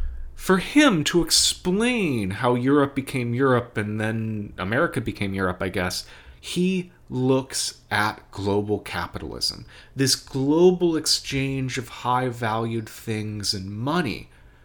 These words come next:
For him, the big story about global capitalism is not necessarily class conflict. Instead, it is the shift of the weight of global capitalism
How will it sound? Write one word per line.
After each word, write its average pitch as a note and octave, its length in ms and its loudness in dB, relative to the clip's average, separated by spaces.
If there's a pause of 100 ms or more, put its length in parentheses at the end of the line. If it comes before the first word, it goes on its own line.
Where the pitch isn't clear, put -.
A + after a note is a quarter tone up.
(960)
For E3 180 2
him, C4 400 4
the F3 80 4
big D3+ 260 4
story A#3 440 4
about D#3+ 280 4
global C#3+ 280 4
capitalism B2 680 -2
is A#2+ 160 -4
not F3 380 0
necessarily E3 1000 4
class C#3 340 0
conflict. G#3 600 -2
Instead, F#3+ 720 0 (200)
it D#3 160 4
is D#3+ 200 2
the D#3 140 0
shift - 760 0
of C#3+ 240 -4
the C#3 80 -2
weight C#3+ 560 0
of C#3 140 0
global C3 320 2
capitalism G#2+ 720 -2